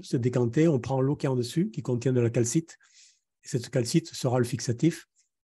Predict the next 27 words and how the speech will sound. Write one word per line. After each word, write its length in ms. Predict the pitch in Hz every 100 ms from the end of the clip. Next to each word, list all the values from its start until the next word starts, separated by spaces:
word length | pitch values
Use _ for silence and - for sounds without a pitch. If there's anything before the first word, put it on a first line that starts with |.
| -
dans 100 | 117
lequel 240 | 117 143
on 80 | 127
met 80 | 123
le 80 |
pigment, 460 | 120 120 117 143 175 - - _
et 60 | -
c'est 100 | -
la 80 | 131
seule 180 | 180 160
solution 360 | 156 131 165
d'ailleurs 260 | 151 135 156
pour 180 | 143 127
avoir 320 | 120 143 143
une 140 | 127 117
teinte 260 | 147 156
qui 140 | - 123
soit 260 | - 143
à 80 | 139
cent 160 | 113 147
pour 220 | 113 117
cent 200 | - 151
de 80 | 143
la 120 | 117
teinte 320 | 117 143 -
du 140 | 117 117
pigment 440 | 123 120 135 143